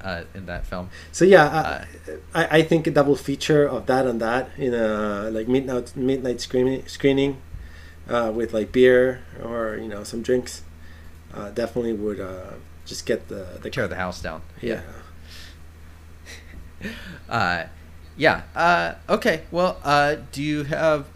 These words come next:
Speaker 1: some other scene highlights I got? We kinda went over the flashback with the demon child and the skeleton and the professor with the maggots, the Buddha statue. Uh, we, I guess we didn't totally get into the finale.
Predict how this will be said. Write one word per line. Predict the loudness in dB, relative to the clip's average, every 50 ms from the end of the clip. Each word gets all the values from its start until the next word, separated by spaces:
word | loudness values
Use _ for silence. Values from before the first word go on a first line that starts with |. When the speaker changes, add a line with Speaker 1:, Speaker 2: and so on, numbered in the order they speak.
| -18 -18 -14
Speaker 1:
some | -10 -6 -4 -2 -2 -4 -6 -6 -2
other | -2 -2 0 0 0 0 0 0 -2
scene | -2 -4 -4 -4 -2
highlights | -2 0 0 0 0 -2 -4 -4 -6
I | -6 -2
got? | -2 -2 -2 -2 -4 -6 -8
We | -10 -6
kinda | -2 -2 -2 -2
went | -2 -2 -2 -2
over | -2 -4 -4 -4 -4 -4 -2 -2 -2 -2 -2 -4 -6 -10 -16 -14 -10
the | -10 -6
flashback | -2 -2 -2 -2 -4 -4 -4 -2 0 0 -2 -4 -6
with | -10 -10 -8
the | -8 -8
demon | -6 -6 -6 -6 -6 -6
child | -4 -4 -2 -2 -2 -4 -6 -6
and | -8 -8 -8
the | -10
skeleton | -8 -6 -4 -4 -4 -6 -6 -6 -6 -6 -4 -6 -6
and | -8 -10 -10 -12 -16 -16 -12 -12
the | -12
professor | -12 -12 -14 -8 -8 -6 -6 -6 -8 -8 -8
with | -10 -10 -10
the | -10 -8
maggots, | -6 -6 -6 -4 -6 -8 -8 -10 -14 -14 -14 -16 -16 -18 -20 -16 -14
the | -12 -10
Buddha | -8 -8 -6 -6 -6
statue. | -8 -4 -2 -2 -2 -2 -4 -6 -4 -4 -4 -4 -6 -8 -12 -16 -18 -18 -18 -18 -14 -6
Uh, | -4 0 0 2 2 2 0 0 0 -2 -2 -2 -4 -6 -10 -18 -20 -20 -20 -16 -12
we, | -12 -12 -12 -14 -20 -20 -20 -20 -20 -20 -20 -20 -20 -20 -14 -8 -4
I | -2
guess | -2 -2 -2
we | 0
didn't | -2 -2 -4 -4 -4
totally | -4 -4 -2 -2 -4
get | -4 -4 -4
into | -4 -4 -6 -8 -10
the | -14 -14
finale. | -10 -8 -6 -4 -4 -4 -6 -8 -10